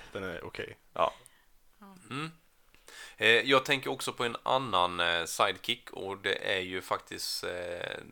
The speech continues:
Speaker 4: till vår före detta spa-, statsminister, eh, Reinfeldt, så hade vi ju Anders Borg.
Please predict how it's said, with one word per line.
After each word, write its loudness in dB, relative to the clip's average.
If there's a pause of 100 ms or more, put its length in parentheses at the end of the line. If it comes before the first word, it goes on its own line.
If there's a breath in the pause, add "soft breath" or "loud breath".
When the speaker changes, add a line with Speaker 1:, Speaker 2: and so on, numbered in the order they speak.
(160)
Speaker 4:
till -4
vår 2
före 2
detta -6
spa-, -2
statsminister, -2
eh, -10
Reinfeldt, -4
så -8
hade -8
vi -12
ju -6
Anders -12
Borg. 0